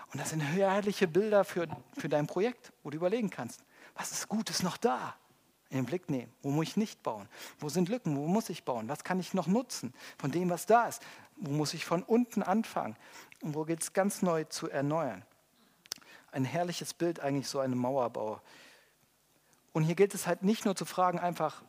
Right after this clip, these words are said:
ihr merkt es, „Ach, ich will es jetzt anders machen“, sondern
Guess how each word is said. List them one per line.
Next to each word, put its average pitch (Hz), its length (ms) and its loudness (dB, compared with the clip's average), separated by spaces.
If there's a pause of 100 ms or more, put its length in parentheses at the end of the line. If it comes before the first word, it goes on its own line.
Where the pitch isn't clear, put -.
ihr 151 120 -2
merkt 156 260 0
es, - 220 -4 (320)
„Ach, - 140 2
ich - 120 -4
will 156 80 -2
es - 80 -4
jetzt 147 140 -4
anders 202 320 4
machen“, 190 260 2
sondern 147 320 2